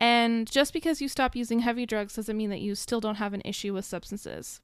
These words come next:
Wh-, the marijuana and alcohol use can be just as problematic, especially if it's getting out of control. So again, I'm not diagnosing. I'm not gonna say that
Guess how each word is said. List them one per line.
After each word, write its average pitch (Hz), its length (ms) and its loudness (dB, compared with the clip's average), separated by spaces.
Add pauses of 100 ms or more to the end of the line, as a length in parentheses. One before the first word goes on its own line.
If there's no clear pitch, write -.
Wh-, - 120 -14
the 208 120 -4
marijuana 214 460 4
and 240 140 2
alcohol 208 380 -2
use 208 260 -6
can 214 140 -4
be 202 140 -8
just 214 380 -2
as - 100 -10
problematic, 180 680 -4 (500)
especially 214 560 -2
if 208 120 -2
it's - 200 -6
getting 185 280 -2
out 175 160 -2
of 180 100 -8
control. - 440 -8 (180)
So - 160 -4
again, 370 240 -2
I'm 311 120 0
not 302 160 -2
diagnosing. 339 720 4
I'm 240 120 4
not 269 200 4
gonna 269 160 2
say 269 280 -2
that 233 220 -2